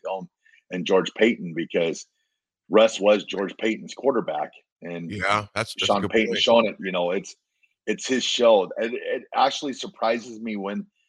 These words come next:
Speaker 1: the Broncos hired Sean Payton that he did not want the general manager title also. So it'll be
Speaker 2: Hmm.
Speaker 1: interesting to see what happens there.
Speaker 2: My thing is, like I said,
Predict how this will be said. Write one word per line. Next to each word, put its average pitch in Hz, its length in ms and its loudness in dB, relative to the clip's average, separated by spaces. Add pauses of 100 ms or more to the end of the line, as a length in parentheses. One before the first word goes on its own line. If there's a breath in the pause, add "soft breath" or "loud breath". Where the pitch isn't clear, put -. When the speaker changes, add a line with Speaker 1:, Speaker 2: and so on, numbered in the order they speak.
(140)
Speaker 1:
the 95 80 -10
Broncos 107 460 2
hired 104 360 2
Sean 90 360 -4
Payton 101 280 -10
that 90 140 -6
he 107 100 -8
did 98 140 0
not 92 180 0
want 95 140 -4
the 87 80 -16
general 92 260 -2
manager 87 600 -2
title 85 320 2
also. 82 460 0
So - 340 -6 (400)
it'll 104 140 6
be 98 100 2
Speaker 2:
Hmm. 98 60 2
Speaker 1:
interesting 95 460 0
to 80 80 -10
see 98 120 -4
what 90 160 2
happens 85 360 0
there. 78 240 -4 (1300)
Speaker 2:
My 156 180 8
thing 135 260 2
is, 110 160 2
like 113 140 4
I 104 100 2
said, 95 400 0